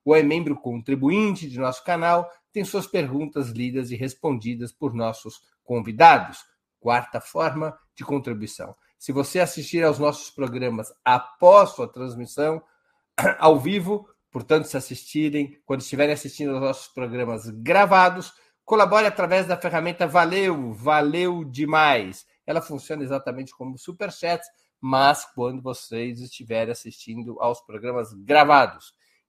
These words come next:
Quinta forma de contribuição.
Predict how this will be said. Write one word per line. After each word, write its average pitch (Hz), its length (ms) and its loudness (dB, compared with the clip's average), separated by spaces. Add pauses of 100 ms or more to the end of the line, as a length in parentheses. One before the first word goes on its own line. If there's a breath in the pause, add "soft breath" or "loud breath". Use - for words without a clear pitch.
Quinta 226 400 0
forma 151 640 -2 (260)
de 135 460 -10
contribuição. 123 840 -10